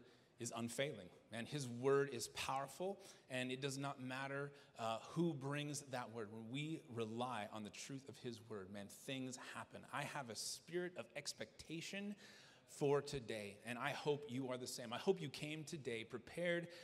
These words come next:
to hear God's word. And we come not only with the expectation of,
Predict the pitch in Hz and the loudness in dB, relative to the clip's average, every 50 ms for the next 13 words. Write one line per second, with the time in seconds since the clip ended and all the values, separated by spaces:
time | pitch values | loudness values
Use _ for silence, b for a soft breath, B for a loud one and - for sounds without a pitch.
0 | B B - - 113 - - - - 160 156 156 160 151 120 117 117 117 113 120 | B B -6 -4 -4 -4 -6 -6 -4 -2 -2 0 -2 -2 -4 -4 -2 -2 -2 -4
1 | 113 110 101 92 107 104 101 104 101 101 - B B B B - 117 120 123 160 | -6 -8 -8 -4 -2 0 0 0 -2 -4 -8 B B B B 0 0 2 4 2
2 | 170 - - 156 156 160 156 151 - - - - - - - - 151 151 165 196 | 2 4 6 4 4 4 2 -2 -6 -10 -14 -16 -16 -16 -10 -2 2 4 4 4
3 | 190 175 175 175 170 156 147 135 120 147 139 127 120 - - 131 - - - 135 | 6 4 4 4 4 4 2 0 0 -2 -2 -2 -2 -2 -2 -4 -4 -4 -4 -4
4 | 127 - - 117 104 | -2 -2 -2 -2 -4